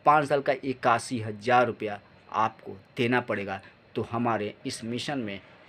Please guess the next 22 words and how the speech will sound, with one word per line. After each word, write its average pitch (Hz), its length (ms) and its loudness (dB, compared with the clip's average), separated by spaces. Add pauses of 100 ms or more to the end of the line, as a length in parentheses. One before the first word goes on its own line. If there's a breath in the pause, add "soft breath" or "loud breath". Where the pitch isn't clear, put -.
(260)
जुड़ 180 160 8
सकते - 320 -4
हैं। 110 180 -4
डबल 202 240 10
नाइन 185 160 10
टू 175 180 -2
ज़ीरो 156 180 2
फ़ाइव 147 260 2
सिक्स 135 200 -8
ज़ीरो 135 140 -2
नाइन 135 220 0
थ्री 131 180 -6
टू 123 180 -8
पे 113 240 -6 (240)
जरूर 139 200 -2
कॉल 123 200 -2
कीजिए। 110 280 -8
तो 113 160 -8
उठा 143 220 -2
लो 151 120 -2
माल 151 220 0
दबाकर 151 480 2